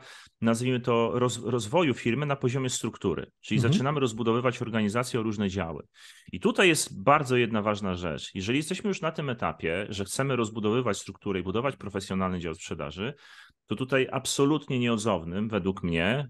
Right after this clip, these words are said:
Speaker 1: e, jest to, żeby zbudować sobie najpierw pewne założenia strategiczne,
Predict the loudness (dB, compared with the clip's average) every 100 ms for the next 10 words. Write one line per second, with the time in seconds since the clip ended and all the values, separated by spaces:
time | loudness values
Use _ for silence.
0 | -6 -6 -4 -4 -4 -4 -4 -2 0 0
1 | 0 2 2 0 -4 -4 0 2 2 0
2 | -2 2 4 4 2 -20 -18 -2 2 2
3 | 0 -6 -8 -14 _ _ _ _ _ _
4 | _ _ 0 2 4 4 4 2 -4 _
5 | _ _ -2 2 4 4 4 4 2 _
6 | -4 0 2 2 -4 -4 -4 0 2 2
7 | 0